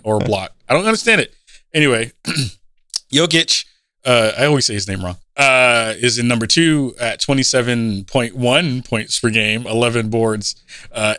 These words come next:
eight assists, and one steal. Wow, they gave him no love because that means he gets no blocks,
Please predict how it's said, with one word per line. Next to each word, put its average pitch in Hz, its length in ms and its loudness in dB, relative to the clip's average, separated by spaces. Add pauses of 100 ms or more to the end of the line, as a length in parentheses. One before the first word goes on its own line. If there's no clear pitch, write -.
eight 117 140 2
assists, - 600 -2
and 104 220 -4
one 104 200 -2
steal. 170 600 2 (400)
Wow, 120 280 4
they 131 100 2
gave 131 200 0
him 123 140 0
no 120 160 2
love 113 280 0 (220)
because 120 220 0
that 131 140 2
means 127 140 0
he 143 80 -2
gets 117 200 -2
no 113 260 2
blocks, 117 520 0